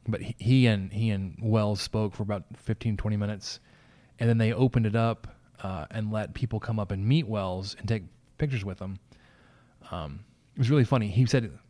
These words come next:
right when they ended the Q and A and before they went into the pictures, like, "Guys, I've got, like, I've got a team dinner at my house with, like, thirty student athletes coming, and, like, if I'm not home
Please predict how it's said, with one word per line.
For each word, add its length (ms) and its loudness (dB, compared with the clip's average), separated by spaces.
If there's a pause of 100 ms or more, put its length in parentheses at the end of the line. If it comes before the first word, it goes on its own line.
(240)
right 340 0
when 80 2
they 120 0
ended 200 0
the 40 0
Q 180 0
and 80 2
A 140 0
and 120 -6
before 220 0
they 80 0
went 160 -4
into 100 -6
the 40 -8
pictures, 300 -2
like, 120 -4 (200)
"Guys, 360 -4
I've 140 -4
got, 220 -2
like, 300 -8 (480)
I've 80 0
got 120 6
a 40 2
team 440 4
dinner 220 6
at 80 -4
my 120 0
house 400 -2
with, 160 -2
like, 160 -4
thirty 400 4
student 240 2
athletes 340 2
coming, 400 4 (1080)
and, 140 0
like, 300 -2 (120)
if 160 -2
I'm 160 8
not 180 6
home 500 4